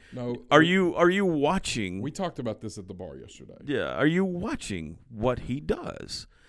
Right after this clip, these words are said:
Speaker 2: Uh, are, you know, if, if you're,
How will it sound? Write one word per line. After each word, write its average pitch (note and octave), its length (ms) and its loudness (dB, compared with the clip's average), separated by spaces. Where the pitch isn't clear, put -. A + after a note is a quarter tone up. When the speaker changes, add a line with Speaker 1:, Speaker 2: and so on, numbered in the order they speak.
Speaker 2:
Uh, A2+ 440 4
are, A2+ 160 0
you C3 260 0
know, A2+ 320 4
if, B2+ 320 0
if C3+ 220 2
you're, C3 460 4